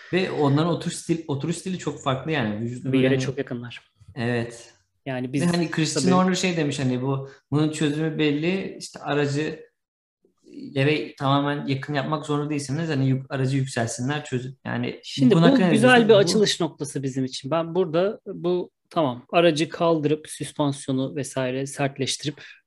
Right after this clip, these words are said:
Speaker 2: e, çözersiniz gibi bir önerme var burada. Şimdi porpoising'e bir geriden bakmak da lazım. Nasıl? Bu gerçekten hani bu yıl mı girdi hayatımıza? Hayır. E,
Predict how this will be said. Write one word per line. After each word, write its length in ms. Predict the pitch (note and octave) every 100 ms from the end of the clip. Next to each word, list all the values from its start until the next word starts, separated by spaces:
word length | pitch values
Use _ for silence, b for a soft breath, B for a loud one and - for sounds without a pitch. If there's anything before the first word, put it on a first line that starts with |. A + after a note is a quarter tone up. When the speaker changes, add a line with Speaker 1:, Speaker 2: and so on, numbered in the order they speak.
| - E3
Speaker 2:
e, 500 | D3+ C#3 C#3 C#3 C#3+
çözersiniz 1040 | D#3+ D3+ D3 C#3 - C#3+ D3 - - - _
gibi 260 | - D3 C#3+
bir 460 | D#3+ - - - _ _ -
önerme 440 | D3+ D3 C#3 C3+
var 280 | B2 A#2+ A#2+
burada. 240 | B2+ D3
Şimdi 320 | D3 D#3+ D3 C#3+
porpoising'e 680 | E3 D#3+ G#3+ E3+ D#3 D#3+
bir 200 | E3+ E3+ -
geriden 380 | C#3 C3+ D3 C#3
bakmak 360 | C3+ C#3+ C#3
da 100 | B2
lazım. 300 | A2 A2 - _ _
Nasıl? 280 | C3+ B2+ C#3 - _
Bu 200 | D3 C#3
gerçekten 600 | C#3 C#3 C#3 C#3 D3+ D3 E3
hani 400 | D3+ C3+ C#3+ A#3 C#3
bu 80 |
yıl 100 | E3
mı 100 | C#3
girdi 220 | B2+ A#2+ A#2+
hayatımıza? 640 | B2 A#2+ - B2 F3+ G3+ _ -
Hayır. 460 | G3+ D3+ - - _ B B B B B B -
E, 340 | D3 D3 D#3